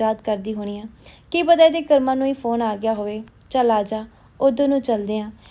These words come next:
ਗੱਲਾਂ ਕਰਦੇ ਹੋਏ ਰਿੰਮੀ ਦੇ ਸੱਸ ਸਹੁਰਾ ਘਰ ਦੀ ਬੈਠਕ ਵੱਲ ਨੂੰ ਚੱਲ ਪਏ।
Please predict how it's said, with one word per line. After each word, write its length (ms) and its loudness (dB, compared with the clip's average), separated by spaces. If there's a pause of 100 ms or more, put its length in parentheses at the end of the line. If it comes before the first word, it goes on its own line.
(300)
ਗੱਲਾਂ 220 4
ਕਰਦੇ 340 0
ਹੋਏ 180 2
ਰਿੰਮੀ 280 -2
ਦੇ 120 0
ਸੱਸ 300 -6
ਸਹੁਰਾ 200 -4
ਘਰ 240 -4
ਦੀ 140 -8
ਬੈਠਕ 360 -6 (320)
ਵੱਲ 200 2
ਨੂੰ 140 -8
ਚੱਲ 260 -6
ਪਏ। 220 -8